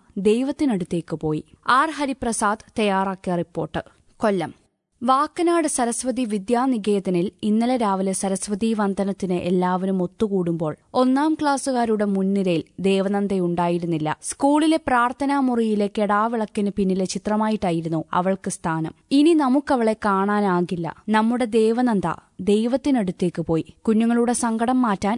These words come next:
ആശ്വാസവാക്കുകൾ പറഞ്ഞ അധ്യാപകരുടെയും ശബ്ദമിടറി. ദേവനന്ദയുടെ ഓർമ്മകൾ എക്കാലവും കൂടെ നിൽക്കാൻ അക്ഷരമുറ്റത്ത് ഒരു തുളസിത്തൈ നട്ടാണ് കൂട്ടുകാർ ക്ലാസ്സുകളിലേക്ക് പോയത്. ദേവനന്ദ എന്ന് പേരിട്ട ഒന്നാം ക്ലാസ് മുറിയിലേക്ക്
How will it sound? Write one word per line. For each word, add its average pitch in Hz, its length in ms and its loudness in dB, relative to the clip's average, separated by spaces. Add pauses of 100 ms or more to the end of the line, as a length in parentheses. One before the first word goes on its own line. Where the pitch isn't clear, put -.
(120)
ആശ്വാസവാക്കുകൾ 226 1080 0
പറഞ്ഞ 180 420 0
അധ്യാപകരുടെയും 196 960 0 (200)
ശബ്ദമിടറി. 170 840 -2 (280)
ദേവനന്ദയുടെ 285 840 2
ഓർമ്മകൾ 220 580 2
എക്കാലവും 214 640 0
കൂടെ 202 320 0
നിൽക്കാൻ 190 520 0
അക്ഷരമുറ്റത്ത് 220 840 -2 (220)
ഒരു 220 200 2
തുളസിത്തൈ 254 600 0
നട്ടാണ് 202 520 -2
കൂട്ടുകാർ 202 560 0
ക്ലാസ്സുകളിലേക്ക് 214 880 0
പോയത്. 165 380 -2 (160)
ദേവനന്ദ 302 640 2 (100)
എന്ന് 226 240 0
പേരിട്ട 208 520 0 (160)
ഒന്നാം 208 440 0
ക്ലാസ് 226 320 0
മുറിയിലേക്ക് 190 640 2